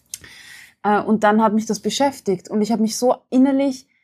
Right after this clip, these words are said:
aufgeregt und, und geärgert, weil es ja dann auch noch um dich ging in dem Moment und dann, dann fragst du mich, was, was ist quasi und ich hab mir gedacht, „Boah, ich kann nicht,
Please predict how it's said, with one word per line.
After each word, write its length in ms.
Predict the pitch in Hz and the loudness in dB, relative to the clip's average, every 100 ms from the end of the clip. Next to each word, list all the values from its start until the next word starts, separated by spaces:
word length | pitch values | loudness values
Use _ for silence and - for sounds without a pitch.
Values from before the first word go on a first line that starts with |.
| _ _ _ - | _ _ _ 0
aufgeregt 920 | 185 277 - - 247 220 214 233 - | 2 2 -2 -2 0 4 2 0 -8
und, 340 | - 220 214 - | -4 -4 -4 -8
und 240 | 226 220 - | -4 -2 -2
geärgert, 840 | - - 208 254 254 214 233 - | -2 2 2 2 0 -2 -2 -8
weil 220 | 190 202 196 | -2 0 0
es 100 | 214 | -2
ja 60 | |
dann 140 | 208 202 | -4 -4
auch 140 | 185 | -4
noch 180 | 214 196 | -6 -8
um 120 | 190 | -8
dich 280 | 262 311 - | -6 -6 -6
ging 140 | 202 202 | -6 -4
in 100 | 196 | -6
dem 140 | 196 | -8
Moment 440 | 190 185 185 240 | -8 -8 -8 -6
und 220 | 214 202 214 | -6 -2 0
dann, 360 | 208 214 214 _ _ _ _ | 0 0 -6 _ _ _ _
dann 160 | 226 220 | -2 -2
fragst 420 | 220 208 226 - | 2 2 2 0
du 60 | 220 | 0
mich, 200 | 226 220 | 2 0
was, 180 | 233 196 | 0 0
was 200 | 226 240 | -4 0
ist 320 | 277 254 - | 0 0 -2
quasi 340 | 196 190 190 | 0 0 2
und 80 | 214 | 0
ich 100 | 214 | 0
hab 80 | 220 | 0
mir 80 | 214 | -2
gedacht, 280 | 202 196 - | 0 -2 0
„Boah, 100 | 208 | -2
ich 180 | 202 - | -2 -6
kann 320 | 208 202 214 | -2 0 2
nicht, 560 | 214 208 - - - | 2 0 -8 -18 -18